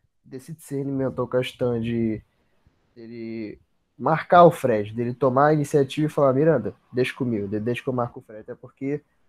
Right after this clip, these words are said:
acho que o Castan, na bola aérea ali com o Fred, teria mais chance de levar melhor do que o Miranda, né?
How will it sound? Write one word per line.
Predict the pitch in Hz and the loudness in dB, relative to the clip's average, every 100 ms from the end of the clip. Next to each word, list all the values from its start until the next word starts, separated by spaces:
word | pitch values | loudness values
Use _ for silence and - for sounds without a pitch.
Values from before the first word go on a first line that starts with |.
| _ - | _ -6
acho | 117 - - | -6 -6 -4
que | 131 131 | -2 0
o | 135 | 0
Castan, | 135 131 - - 131 135 143 - _ _ _ - | 2 0 0 -2 0 2 0 -6 _ _ _ -2
na | 123 | 2
bola | 123 127 123 | 4 6 6
aérea | 123 127 | 4 2
ali | 120 120 123 | 2 0 -4
com | - 123 | -6 -8
o | |
Fred, | - 117 117 127 | -4 -2 -2 -2
teria | 131 131 | -2 2
mais | 131 135 | 2 0
chance | 143 131 | -2 -4
de | - | -2
levar | 135 131 131 | 0 2 2
melhor | 135 131 127 | 2 4 4
do | 127 | 2
que | 131 | -4
o | 131 | -4
Miranda, | 143 135 113 104 | -2 -2 -2 -4
né? | 107 | -8